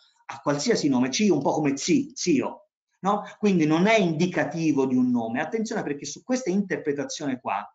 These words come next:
quel ci, quel Ciccio tra parentesi, è partita un'indagine su un tale che si chiamava Francesco e che non c'entrava nulla, perché vi è stata una interpretazione, una attribuzione di identità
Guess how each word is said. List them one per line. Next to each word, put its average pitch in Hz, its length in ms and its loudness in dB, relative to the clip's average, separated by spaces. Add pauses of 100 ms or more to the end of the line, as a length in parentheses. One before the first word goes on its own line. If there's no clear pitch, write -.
(100)
quel 180 260 4
ci, - 480 -2 (260)
quel 233 300 2
Ciccio - 540 2
tra 185 200 -2
parentesi, 131 720 -2
è 220 140 -2
partita 220 320 0
un'indagine 196 520 2
su 185 120 -6
un 180 140 -2
tale 190 220 2
che 175 80 -2
si 165 120 -6
chiamava 175 340 2
Francesco 175 1000 -2 (680)
e 131 140 -6
che 143 100 0
non 139 120 2
c'entrava 160 640 2
nulla, 151 540 2 (600)
perché 151 320 0
vi 143 80 4
è 139 40 4
stata 170 480 4
una 190 260 2
interpretazione, 185 1120 0
una 214 400 0
attribuzione 220 1160 0
di 190 140 2
identità 147 960 2